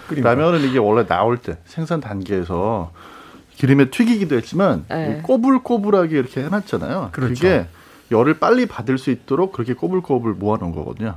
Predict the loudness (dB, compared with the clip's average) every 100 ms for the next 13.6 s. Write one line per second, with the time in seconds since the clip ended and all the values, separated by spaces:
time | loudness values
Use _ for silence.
0 | -4 -2 -2 0 2 4 4 2 2 0
1 | 0 2 2 2 2 2 2 2 -2 -6
2 | -6 -4 -2 -4 -6 -6 -8 -4 -4 0
3 | -2 2 4 6 4 2 0 0 0 -2
4 | -4 -4 -4 -2 -4 2 2 2 2 2
5 | 2 0 -8 -20 -20 -12 0 4 4 4
6 | 4 4 4 2 0 2 2 2 -4 -6
7 | -4 -2 -2 -4 -8 -20 _ _ -20 _
8 | 2 4 4 2 2 4 4 4 2 2
9 | 0 -2 0 0 -2 -10 -10 -6 -6 -6
10 | 2 4 4 0 -6 -8 -6 -4 0 2
11 | 2 -2 -4 -4 -4 -4 -6 -4 -4 -2
12 | -2 -2 -2 -4 -4 -4 -6 -2 0 0
13 | -2 -4 -2 -2 -2 -2